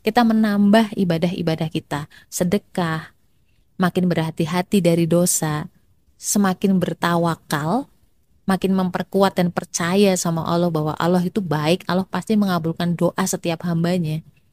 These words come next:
Itulah kebaikan. Orang-orang yang bertawakal, kata Allah itu,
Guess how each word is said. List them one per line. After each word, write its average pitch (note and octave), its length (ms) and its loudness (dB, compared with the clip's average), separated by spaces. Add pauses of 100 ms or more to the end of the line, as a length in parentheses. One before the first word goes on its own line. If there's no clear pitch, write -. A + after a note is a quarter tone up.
(500)
Itulah D#4+ 400 4
kebaikan. G#3 720 2 (480)
Orang-orang C4+ 480 4
yang C#4 160 6
bertawakal, E3 880 -4 (400)
kata - 160 -4
Allah E3 320 -2
itu, D#3 400 -6